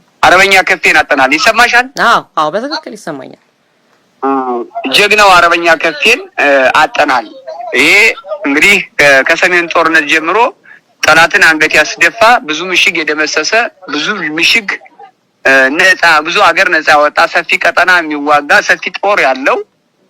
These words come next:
Speaker 1: ጎንደርን ሳይሆን አማራን ወክሎ የሚታገል ጀግናችን አሳጦናል። ይሄ፣ እ፣ በትንሹ ቆንጽሎ ለራሱ ብቻ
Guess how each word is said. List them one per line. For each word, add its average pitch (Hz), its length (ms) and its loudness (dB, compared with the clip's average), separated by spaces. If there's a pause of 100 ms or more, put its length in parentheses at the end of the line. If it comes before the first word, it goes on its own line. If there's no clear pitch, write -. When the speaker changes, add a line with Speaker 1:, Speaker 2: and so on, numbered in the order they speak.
(140)
Speaker 1:
ጎንደርን 196 640 0 (540)
ሳይሆን 170 280 2
አማራን 165 460 2
ወክሎ 165 280 -4
የሚታገል 156 540 -2
ጀግናችን 185 520 0 (240)
አሳጦናል። 156 720 0
ይሄ፣ 165 160 0 (640)
እ፣ 131 100 2 (1040)
በትንሹ 302 400 0 (100)
ቆንጽሎ 233 360 0 (120)
ለራሱ 240 400 2
ብቻ 269 180 -6